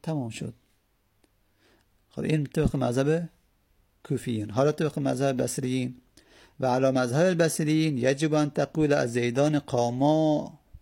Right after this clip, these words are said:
و زیدون قامو." طبق مس-،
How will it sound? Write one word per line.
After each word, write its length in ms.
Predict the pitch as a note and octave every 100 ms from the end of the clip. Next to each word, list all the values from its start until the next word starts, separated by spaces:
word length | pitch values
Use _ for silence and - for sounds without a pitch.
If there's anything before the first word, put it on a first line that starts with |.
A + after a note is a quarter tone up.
| A#2
و 160 | A#2+ A#2+
زیدون 600 | A#2 A#2+ A#2 C#3+ D#3 D3+
قامو." 800 | - B2 A#2+ A#2+ D3 E3 E3 - - _ _ _ _ _ _ _ _ _ _ _ _ _ _ -
طبق 500 | B2+ A#2+ C3+ B2 A#2+
مس-، 300 | A#2+ A#2+